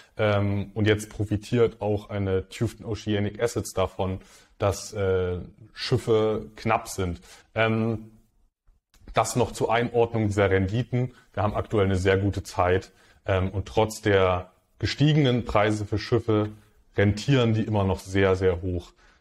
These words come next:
äh, nach, äh, Kosten. Aber nur so kommt man dann ja auch auf einen Internal Rate of Return von, äh, zwölf Prozent, den man nach Kosten anstrebt.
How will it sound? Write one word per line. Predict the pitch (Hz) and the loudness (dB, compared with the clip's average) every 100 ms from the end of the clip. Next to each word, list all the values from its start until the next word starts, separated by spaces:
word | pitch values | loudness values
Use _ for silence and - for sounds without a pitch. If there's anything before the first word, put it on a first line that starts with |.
| - | -6
äh, | 101 90 87 - | -2 0 -2 -4
nach, | 90 85 82 - | -4 -2 -4 -8
äh, | 92 85 82 - | -10 -8 -12 -4
Kosten. | 107 101 - 90 | -2 -2 -4 -4
Aber | 90 101 | 2 4
nur | 113 113 | 4 4
so | 107 113 117 | 4 4 2
kommt | - 117 107 | 0 -2 0
man | 110 104 | -2 0
dann | 101 101 | 0 2
ja | 95 | 0
auch | 101 101 | 0 -4
auf | 95 - | -8 -10
einen | 92 92 87 90 - - _ _ - | -8 -6 -4 -6 -10 -20 _ _ 0
Internal | 127 120 117 107 107 101 | 0 2 2 2 2 2
Rate | 95 95 101 - | 4 2 0 -4
of | 92 - | -8 -2
Return | 101 - 95 95 95 98 98 _ _ | -4 0 2 2 0 -4 -10 _ _
von, | _ 95 92 90 | _ -2 0 -2
äh, | 87 87 85 87 - - _ | -4 -6 -6 -8 -12 -16 _
zwölf | - 101 95 - | -2 2 2 -2
Prozent, | 104 - 95 90 - 101 | -6 0 0 -2 -8 -8
den | |
man | 90 87 | -6 -4
nach | 82 - | -4 -6
Kosten | - 110 - 95 | -8 -8 -10 -16
anstrebt. | 87 - - 90 | -14 -12 -10 -12